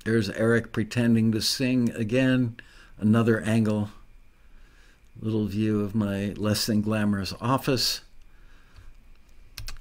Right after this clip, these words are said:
And then once more, before we leave this subject, that works. I'm telling you, if you've got a vocalist that has a lot of popping P's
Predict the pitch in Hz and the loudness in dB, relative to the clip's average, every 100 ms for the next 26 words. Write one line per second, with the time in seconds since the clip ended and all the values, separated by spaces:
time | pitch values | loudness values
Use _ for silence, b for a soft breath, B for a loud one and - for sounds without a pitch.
0 | - 98 98 98 95 - - 101 117 113 | -10 -4 -2 -2 -2 -6 -8 0 0 0
1 | - 104 98 95 90 98 - 123 107 113 | 0 0 0 -2 -8 -14 -12 -6 -4 -2
2 | 127 175 160 156 - 156 139 147 139 - | 0 0 0 -2 0 0 2 0 -2 -8
3 | b b b b b b 107 131 151 160 | b b b b b b 0 6 6 6
4 | 123 120 - - - - - - 123 117 | 6 6 4 -4 -6 -8 -20 0 2 2
5 | - 160 170 165 165 135 127 113 110 135 | 4 4 6 6 6 6 2 2 4 6
6 | 156 147 160 151 143 123 113 107 110 101 | 6 6 4 6 6 4 4 2 0 0
7 | - 113 104 98 117 107 98 104 107 120 | 0 0 0 -2 -2 -2 0 -2 0 0
8 | 131 131 131 123 123 117 - 117 120 107 | 2 2 2 4 2 0 -2 0 2 0
9 | - 117 101 95 - | 0 0 0 -2 -6